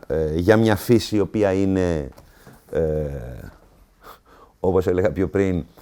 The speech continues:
σαν τη φύση του Γιαννιού στη Μαυρομαντιλού του Παπαδιαμάντη, δηλαδή ομιλητική, έτσι. Πόσο συχνά ερμηνεύει η φύση, αν και άθελά της, τα συναισθήματά μας για χάρη μας.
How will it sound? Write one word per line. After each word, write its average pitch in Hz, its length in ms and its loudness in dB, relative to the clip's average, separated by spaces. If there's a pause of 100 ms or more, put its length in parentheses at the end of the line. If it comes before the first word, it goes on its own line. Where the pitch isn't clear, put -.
(240)
σαν 131 200 4
τη 113 80 6
φύση 110 260 0
του 113 60 2
Γιαννιού 98 400 4
στη 90 120 -2
Μαυρομαντιλού 85 520 4
του 80 80 -2
Παπαδιαμάντη, 78 720 -2 (680)
δηλαδή 85 460 4 (760)
ομιλητική, 107 880 6 (420)
έτσι. - 400 0 (1200)
Πόσο 127 320 6
συχνά 95 340 -2
ερμηνεύει 85 640 2
η 78 60 0
φύση, 80 500 -4
αν 80 140 -4
και 78 140 -4
άθελά 76 440 -2
της, - 180 -12
τα - 80 -10
συναισθήματά 76 760 -8
μας 69 200 -10
για 69 120 -10
χάρη 71 360 -12
μας. - 240 -20